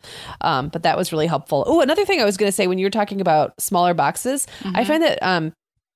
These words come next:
Speaker 1: paper grocery store bags can work really well for small, like, for the kids.
Speaker 2: Yeah.
Speaker 1: When they were feeling really overwhelmed, I would have them fill, like, a paper bag from the,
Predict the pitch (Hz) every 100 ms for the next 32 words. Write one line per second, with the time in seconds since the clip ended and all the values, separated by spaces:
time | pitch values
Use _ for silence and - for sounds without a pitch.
0 | _ - 233 262 196 170 185 180 - 156
1 | 147 127 - - 165 156 156 165 160 143
2 | 139 - - 170 - 170 156 151 185 180
3 | 175 - 185 240 247 - 156 160 180 185
4 | 190 196 220 208 196 190 123 175 180 165
5 | 160 190 - 175 196 185 180 180 175 -
6 | 175 175 175 151 - 175 175 170 160 151
7 | 170 165